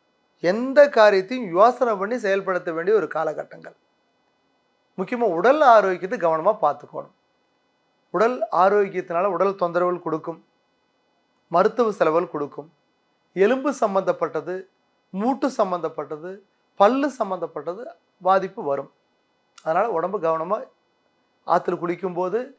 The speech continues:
பாத்ரூம்ல குளிக்கும்போது, இதெல்லாம் ரொம்ப கவனமா பார்த்துக்கோங்க. வாக்குஸ்தானாதிபதி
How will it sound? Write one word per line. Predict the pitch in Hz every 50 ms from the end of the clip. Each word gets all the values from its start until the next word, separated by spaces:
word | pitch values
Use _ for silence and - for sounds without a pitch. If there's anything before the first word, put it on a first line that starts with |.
| _ _ _ _ _ _ _ _ -
பாத்ரூம்ல | 170 180 190 185 202 190 185 175 165 -
குளிக்கும்போது, | 185 180 185 180 - 190 185 175 190 190 180 226 247 277 - _ _ _ _ _ _ _ _ _ _
இதெல்லாம் | - 202 180 190 196 226
ரொம்ப | 220 180 175 175 208
கவனமா | 196 165 160 151 151 160 175 175
பார்த்துக்கோங்க. | - 143 139 _ _ _ - 151 139 147 170 _ _ _ _ _ _ _ _ _ _ _ _ _ _ _ _ _ _ -
வாக்குஸ்தானாதிபதி | 180 196 233 226 - 285 254 - 240 214 202 190 180 175 156 165 175 214 262 254 220 190 175 156 151 147 151